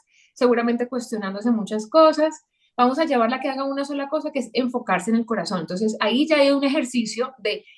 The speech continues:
encuentra tu corazón. ¿dónde está tu pecho? ¿Dónde está tu corazón? O sea, yo de pronto no sé dónde está el hígado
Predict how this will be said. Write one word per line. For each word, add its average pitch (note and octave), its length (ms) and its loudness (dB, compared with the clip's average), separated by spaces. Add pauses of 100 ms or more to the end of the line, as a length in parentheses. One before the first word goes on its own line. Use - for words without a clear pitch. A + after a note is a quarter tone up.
encuentra G3+ 580 -2
tu B3 120 -4
corazón. G3 600 0 (420)
¿dónde A3 360 6
está B3 260 0
tu C4 160 -6
pecho? D#4 320 2
¿Dónde G3+ 180 -6
está A3+ 200 -6
tu B3 120 -4
corazón? A3+ 440 2
O - 60 -10 (280)
sea, - 420 2
yo G3+ 160 -4
de G#3+ 60 2
pronto B3+ 240 0
no D4+ 100 0
sé C#4+ 100 -2
dónde D4 200 0
está D4+ 160 -2
el C#4 100 0
hígado C4+ 640 0